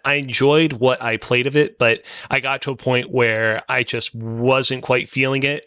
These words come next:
uh, got distracted by something else, never went back to it. Definitely will play it again because I have watched this trailer, n-, not just this trailer, but especially the segment where What's-His-Face fights the other dude with the guitar, like, a million <laughs> times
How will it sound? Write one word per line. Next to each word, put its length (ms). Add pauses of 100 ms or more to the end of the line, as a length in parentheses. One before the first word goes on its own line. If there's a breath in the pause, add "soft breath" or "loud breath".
uh, 360
got 260
distracted 500
by 120
something 360
else, 260
never 240
went 200
back 220
to 120
it. 220 (260)
Definitely 560
will 160
play 240
it 60
again 400 (340 loud breath)
because 640
I 180
have 260
watched 520
this 120
trailer, 460 (260 loud breath)
n-, 140
not 220
just 180
this 140
trailer, 340
but 140
especially 680
the 480 (300 loud breath)
segment 500
where 460
What's-His-Face 720
fights 280
the 120
other 180
dude 240
with 120
the 80
guitar, 600
like, 200
a 80
million 400
<laughs> 240
times 440